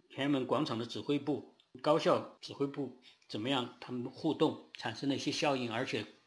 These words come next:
中间的一些历史过-，也做了一些工作，好多事情，包-，包括很多有趣的故事，我想都应该载入史册。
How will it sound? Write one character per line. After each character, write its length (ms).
中 160
间 120
的 100
一 40
些 300
历 180
史 140
过-， 240
也 80
做 160
了 60
一 40
些 120
工 260
作， 180
好 160
多 120
事 260
情， 280
包-， 200
包 160
括 180
很 200
多 140
有 240
趣 220
的 80
故 240
事， 300
我 120
想 280
都 120
应 120
该 140
载 340
入 120
史 300
册。 320